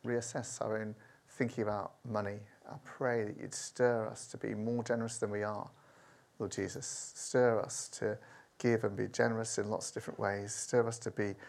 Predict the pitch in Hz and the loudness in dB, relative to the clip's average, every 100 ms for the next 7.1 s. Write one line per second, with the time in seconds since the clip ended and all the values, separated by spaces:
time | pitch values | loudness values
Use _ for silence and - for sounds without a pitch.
0 | - - - - - - 113 110 113 110 | -18 -18 -20 -12 -10 -2 -2 0 -2 0
1 | 104 - 123 - 113 113 107 113 113 - | -2 0 -2 2 2 2 0 -2 -2 -4
2 | 127 123 - 113 107 - 107 104 - - | -4 -4 -2 -2 -2 -2 -2 -2 -12 -20
3 | - - _ _ 117 104 78 104 117 117 | -20 -20 _ _ 0 2 2 4 6 6
4 | 117 113 - 113 - 110 - - - 107 | 2 2 2 2 4 4 4 -4 -4 -2
5 | 98 - 110 - - - - - - - | -2 4 4 4 -2 -12 -14 -20 -4 6
6 | 107 107 107 - - - - - 107 107 | 10 10 8 6 4 4 4 6 8 6